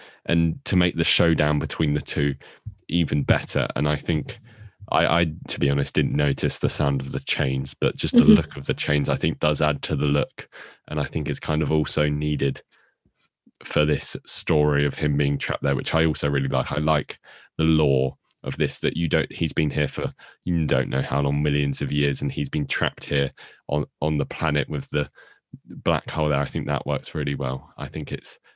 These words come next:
Speaker 1: a clever setup they have.
Speaker 2: It is a good setup, and you're right, I wouldn't have preferred an old man or any of those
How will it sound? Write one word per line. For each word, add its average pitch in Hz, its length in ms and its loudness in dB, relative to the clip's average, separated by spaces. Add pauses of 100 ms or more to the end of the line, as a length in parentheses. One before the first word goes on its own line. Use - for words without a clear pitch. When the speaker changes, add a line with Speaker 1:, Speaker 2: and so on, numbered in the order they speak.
(100)
Speaker 1:
a 76 60 -10
clever - 360 -2
setup - 560 -6
they 69 120 -6
have. - 360 -14 (800)
Speaker 2:
It 311 200 10
is 269 120 8
a 233 80 8
good 190 180 4
setup, - 400 0
and 262 100 10
you're 277 140 8
right, 247 180 8
I 247 120 6
wouldn't 262 380 4
have 233 120 -2
preferred 196 460 0 (300)
an 196 120 2
old 202 280 4
man 190 300 0
or 190 80 -2
any 196 220 0
of 190 120 -2
those 185 220 -2